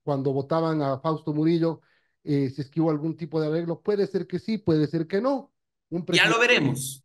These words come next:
Speaker 2: ya lo veremos.
Speaker 1: Exacto, un presidente que se manda a cambiar cuando hay cosas complicadas, y, y eso es lo que hay.
Speaker 2: <laughs> Y, y, y es más de lo mismo, tú lo has dicho. Mientras no se solucione, Milton, el problema de fondo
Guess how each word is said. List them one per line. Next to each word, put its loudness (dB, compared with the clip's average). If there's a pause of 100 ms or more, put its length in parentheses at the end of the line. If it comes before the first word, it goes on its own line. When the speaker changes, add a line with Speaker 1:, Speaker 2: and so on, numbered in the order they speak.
(140)
Speaker 2:
ya -2
lo 2
veremos. 2
Speaker 1:
Exacto, -2
un -2
presidente 0
que -10
se -4
manda 0
a -10
cambiar 0
cuando -2
hay -4
cosas -4
complicadas, -2 (540)
y, 4 (480)
y -6 (140)
eso -4
es -6
lo -2
que -6
hay. -6
Speaker 2:
<laughs> -20 (960)
Y, -2
y, 0
y 4
es -2
más 0
de 2
lo 2
mismo, -2
tú -8
lo -2
has -4
dicho. -4 (220)
Mientras -2
no -2
se -4
solucione, -4
Milton, -10
el -14
problema -4
de -2
fondo 0